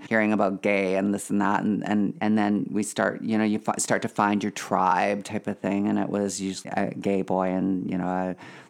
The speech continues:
you know, a, a, a, a gay girl or something, you know, that we didn't even know what that was, but we were just, you know, out of the norm. A lot of us, we would, um, meet up in, there's a park right on Thirteenth Avenue and, uh,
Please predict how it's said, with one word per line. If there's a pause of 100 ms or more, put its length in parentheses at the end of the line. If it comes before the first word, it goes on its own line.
(120)
you
know,
a,
a, (300)
a, (140)
a
gay
girl
or
something,
you
know,
that
we
didn't
even
know
what
that
was,
but
we
were
just,
you
know,
out
of
the
norm. (100)
A
lot
of
us,
we
would,
um, (100)
meet
up
in,
there's
a
park
right
on
Thirteenth
Avenue (120)
and,
uh,